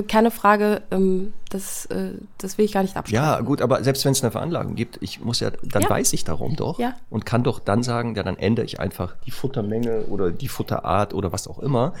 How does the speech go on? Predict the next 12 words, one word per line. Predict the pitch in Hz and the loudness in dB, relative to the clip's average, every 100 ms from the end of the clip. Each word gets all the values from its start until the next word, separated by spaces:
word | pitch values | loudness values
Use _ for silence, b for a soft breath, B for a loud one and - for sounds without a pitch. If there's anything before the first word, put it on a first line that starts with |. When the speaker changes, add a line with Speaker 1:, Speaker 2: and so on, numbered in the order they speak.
| B B | B B
Speaker 1:
Ja. | 185 165 | -2 -2
Speaker 2:
Oder | 101 98 | 0 0
geh | 98 | 2
mal | 127 131 | 2 2
zu | 120 | 2
jemandem | 113 107 110 | 4 4 2
und | - 92 | 0 0
lass | 107 | -2
mich | 107 - | -2 -4
da | 82 | -4
beraten. | 80 78 101 - 82 147 b b b - | -4 -2 -4 -2 -2 -2 b b b -6
Ähm, | 90 80 | -2 0